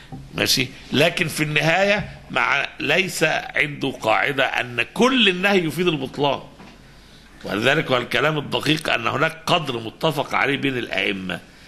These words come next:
في أن النهي الذي هو متعلق بشيء خارج عن موضوع النهي لا يفيد البطلان. أه؟ خلاص لما تيجي.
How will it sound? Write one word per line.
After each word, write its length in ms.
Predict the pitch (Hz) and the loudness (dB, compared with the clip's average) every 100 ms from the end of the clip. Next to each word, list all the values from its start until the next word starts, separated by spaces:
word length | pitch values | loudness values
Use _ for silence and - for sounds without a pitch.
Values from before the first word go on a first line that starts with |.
| - - - | -20 -20 -4
في 260 | 120 120 | 0 2
أن 300 | 147 185 180 | 2 0 0
النهي 520 | 160 147 165 165 127 87 - - - - - - - - - - - - | 0 2 0 0 -4 -8 -14 -20 -20 -20 -20 -20 -20 -20 -20 -20 -10 -2
الذي 720 | 113 135 170 185 156 139 139 - | 0 4 4 2 2 0 0 -2
هو 300 | 123 165 147 | 2 4 2
متعلق 800 | 147 135 117 139 180 170 - 143 | 0 0 2 2 2 -2 -2 -4
بشيء 920 | 120 104 120 - 160 185 151 135 131 | -4 -8 -2 2 2 2 0 -4 -4
خارج 680 | - - 175 220 214 196 147 | -4 2 4 6 4 2 0
عن 220 | 139 151 | -2 -2
موضوع 400 | 147 139 147 127 | -4 -2 -2 -2
النهي 320 | 120 127 165 165 - - - - - - - - - - - - | -4 -4 -4 -6 -16 -20 -20 -20 -20 -20 -20 -20 -20 -20 -20 -8
لا 120 | - 135 | 0 2
يفيد 300 | 120 123 101 | 2 0 -4
البطلان. 460 | 90 - - - - - - - - - - - - - - - - - - | -4 -10 -16 -20 -20 -20 -20 -20 -20 -20 -20 -20 -20 -20 -20 -20 -20 -16 -6
أه؟ 180 | 139 - - - - - - - - - | -4 -4 -10 -20 -20 -18 -18 -18 -16 -12
خلاص 340 | - 139 156 127 | -2 0 2 0
لما 180 | 117 110 | 0 -2
تيجي. 280 | 104 76 | -4 -8